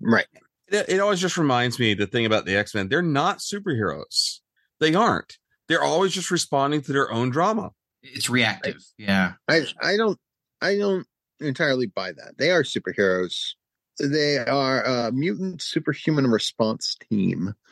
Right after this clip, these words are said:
Speaker 1: You know, even when Magneto took over Cape Canaveral in the first issue, they were superhero. They prevented us from nuclear disaster, but largely, and their existence in and of itself is a crime to,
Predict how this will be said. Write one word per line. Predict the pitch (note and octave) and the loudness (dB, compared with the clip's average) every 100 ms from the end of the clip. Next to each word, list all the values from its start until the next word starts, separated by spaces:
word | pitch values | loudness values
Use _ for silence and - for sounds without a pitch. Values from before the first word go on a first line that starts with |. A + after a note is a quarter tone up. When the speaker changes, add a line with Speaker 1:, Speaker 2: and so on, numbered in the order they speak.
| - - - | -20 -16 -4
Speaker 1:
You | C#3 C#3+ | 0 2
know, | C#3+ | 0
even | D#3 F#3+ F#3+ F3 | 0 0 0 2
when | D#3 C#3+ B2 | 2 0 0
Magneto | C#3 C3 A#2+ C#3 C3+ B2 | 0 0 0 0 0 0
took | A2 - C3+ | -2 -4 -2
over | C3+ A#2+ A2+ | 0 0 -4
Cape | - A#2 _ | -2 -4 _
Canaveral | A2 A2 A2+ G#2+ F#2 F#2+ C3 _ _ _ | -6 -2 0 -2 -2 -4 -4 _ _ _
in | A#2 | 2
the | A#2 | 2
first | - B2+ - D#3+ | 4 0 0 -2
issue, | C#3 A2+ | -2 -2
they | A#2+ | 0
were | E3 | 0
superhero. | F3+ A#3+ A3+ G#2+ F#2+ | 0 0 0 2 2
They | G2+ A2+ | 2 0
prevented | - C3+ C#3+ D3+ D3 | 0 0 2 2 0
us | C#3+ - | -2 -6
from | - C#3 C#3+ C3+ | -4 -2 -2 -4
nuclear | D3 D3 D3 C#3+ | -6 0 2 2
disaster, | C3 B2 D#3 D#3+ - - _ _ _ - | 0 0 0 0 -6 -10 _ _ _ -4
but | C#3+ - | -2 0
largely, | C#3+ C#3+ D3 C3 D3 D3 C#3+ C3 _ _ _ _ - | 0 2 0 0 2 2 2 0 _ _ _ _ -2
and | D#3 D#3 | 0 2
their | F3+ E3+ | 2 0
existence | B2 A3 A3 C#3 A2+ - | 0 -2 -2 -4 -6 -6
in | D3+ | -4
and | D#3 D3+ | 0 2
of | C3 | 2
itself | A#2+ - C#3+ B2 A#2+ | -2 0 0 0 -2
is | G#2+ | -4
a | G#2 | -4
crime | - A#2+ A2 G#2+ | 0 2 2 0
to, | - G2+ | 2 0